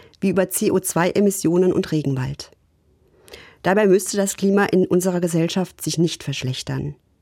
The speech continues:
Die Zehn Gebote, das Grundgesetz, die Würde des Menschen, Demokratie. Aber es ist eines nötig, dass alle sich daran halten. Und mehr noch, dass wir nicht schweigen, sondern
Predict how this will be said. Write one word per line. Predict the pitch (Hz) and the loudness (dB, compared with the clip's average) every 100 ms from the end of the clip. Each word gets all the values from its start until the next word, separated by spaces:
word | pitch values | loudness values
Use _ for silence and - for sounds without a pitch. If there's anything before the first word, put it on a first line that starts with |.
| _ _ _ _ - | _ _ _ _ -2
Die | 190 | -2
Zehn | - 226 240 | 2 2 4
Gebote, | 208 220 240 254 175 156 _ _ _ | 2 2 2 2 0 -2 _ _ _
das | - - | -6 -6
Grundgesetz, | - 165 220 202 180 180 - - _ _ - | 0 2 2 0 2 0 -2 -8 _ _ -4
die | 185 160 | 0 2
Würde | 185 262 247 | 4 4 2
des | 196 175 - | 0 -2 0
Menschen, | 190 233 - 156 143 - _ _ _ _ - | 2 2 2 0 0 -6 _ _ _ _ 0
Demokratie. | 156 170 160 160 - 226 147 147 _ _ _ _ _ _ _ | 2 2 -2 -4 -2 -2 -2 -6 _ _ _ _ _ _ _
Aber | - 170 220 226 - | 0 2 2 2 0
es | 190 - | -2 -2
ist | - - | -4 -2
eines | 214 220 151 | 2 2 2
nötig, | 143 131 - 131 - - _ _ - | -2 -2 -2 -6 -8 -18 _ _ -4
dass | 147 - - | -4 -4 -8
alle | - 202 196 143 | -2 2 2 0
sich | - 139 - | -4 -6 -4
daran | 135 139 139 | -2 -2 -2
halten. | 123 123 127 127 - _ _ _ _ - - | -2 -4 -6 -8 -10 _ _ _ _ -12 -2
Und | 247 214 | 0 2
mehr | 226 226 | 4 4
noch, | 147 143 - - - - | 4 0 -8 -20 -20 -4
dass | 185 - | -2 2
wir | 196 | 2
nicht | 180 240 - - | 4 4 2 -2
schweigen, | 151 151 202 220 | 0 2 2 2
sondern | 185 175 | 4 2